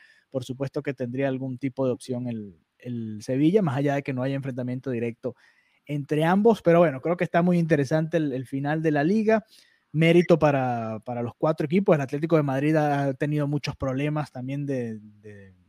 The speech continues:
de salud, de lesiones, de, de baja de rendimiento de algunos jugadores por diferentes motivos, y a pesar de eso se sigue manteniendo ahí en, en el tope. El Real Madrid, bueno, va a jugar este martes las semifinales de la Champions League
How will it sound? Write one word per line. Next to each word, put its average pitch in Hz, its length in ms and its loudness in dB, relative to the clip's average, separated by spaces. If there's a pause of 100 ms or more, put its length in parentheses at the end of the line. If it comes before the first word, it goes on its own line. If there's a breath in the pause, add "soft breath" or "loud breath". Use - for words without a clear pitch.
de 90 120 -8
salud, 165 380 4
de 143 200 0
lesiones, 160 520 2
de, 127 180 -4 (480 soft breath)
de 147 140 2
baja 170 240 6
de 165 100 8
rendimiento 156 640 0
de 160 40 2
algunos 156 220 0
jugadores 147 380 2
por 135 200 -2
diferentes 139 560 -4
motivos, 196 460 2
y 160 80 6
a 147 80 4
pesar 165 380 2
de 180 160 6
eso 180 180 0
se 143 140 -6
sigue 156 240 0
manteniendo 139 580 -2
ahí 147 160 2
en, 139 220 -4
en 131 140 -6
el 123 100 -8
tope. 202 420 4 (380 soft breath)
El 147 180 -2
Real 156 240 4
Madrid, 160 400 4
bueno, 139 300 2
va 135 100 2
a - 20 0
jugar 156 280 6
este 151 200 2
martes 151 380 0
las 135 160 -4
semifinales 139 600 -4
de 139 100 -2
la 127 100 -4
Champions 143 480 -4
League 170 260 2